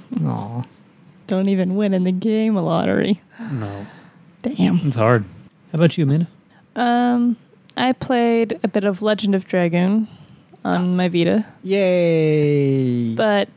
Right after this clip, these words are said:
Speaker 1: my Vita had a weird issue a while back where it it, like, crashed or something, and everything that I had downloaded on the memory card, it said that it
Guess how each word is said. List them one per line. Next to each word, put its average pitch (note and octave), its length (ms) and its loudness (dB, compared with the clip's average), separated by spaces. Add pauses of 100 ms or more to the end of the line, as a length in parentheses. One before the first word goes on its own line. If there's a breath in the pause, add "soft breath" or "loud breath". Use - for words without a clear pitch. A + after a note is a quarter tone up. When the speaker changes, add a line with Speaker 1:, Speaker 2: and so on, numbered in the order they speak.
(100)
Speaker 1:
my G#3+ 180 0
Vita D#4 300 0
had C4+ 180 0
a G#3 80 2
weird A3+ 260 0
issue G#3 440 0
a F3 60 2
while F3 340 2
back E3+ 580 -2
where E3+ 520 2
it F3 240 0 (500)
it, G3 60 0
like, F#3 260 -2
crashed F3+ 560 0
or C4+ 80 2
something, D#4 560 -2 (240)
and F3+ 360 0
everything A3 420 -2
that G#3 120 0
I F#3+ 120 0
had F3+ 360 0
downloaded F3+ 520 0
on E3+ 80 0
the E3+ 60 -2
memory F3+ 320 0
card, E3 320 -2
it - 160 -6
said E3+ 240 -2
that E3 160 2
it - 100 -4